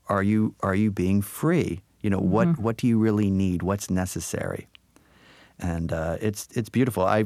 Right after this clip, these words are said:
Speaker 1: I find him very inspiring. Um, he, he makes me wanna be a better Jesuit, a better priest, a better Catholic, a better Christian, and a better person.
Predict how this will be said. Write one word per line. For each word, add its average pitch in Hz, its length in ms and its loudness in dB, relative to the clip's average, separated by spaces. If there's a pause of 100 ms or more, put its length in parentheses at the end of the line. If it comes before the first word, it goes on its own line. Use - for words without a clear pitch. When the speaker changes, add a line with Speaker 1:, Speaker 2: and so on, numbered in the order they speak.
(100)
Speaker 1:
I 107 120 2
find 107 200 0
him 95 120 2
very 90 260 2
inspiring. 85 640 -4
Um, 90 160 -2
he, 101 140 2 (160)
he 107 180 2
makes 113 260 2
me 117 60 2
wanna 104 220 2
be 90 320 0 (1000)
a 101 60 2
better 85 540 0 (640)
Jesuit, 135 440 2
a - 40 -2
better 87 240 -2
priest, 127 400 -2
a 92 40 -2
better 82 160 -2
Catholic, 92 400 -2
a 82 40 -2
better 85 180 -2
Christian, 87 380 -4
and 82 100 -2
a 80 40 -4
better 80 180 -4
person. 80 500 -8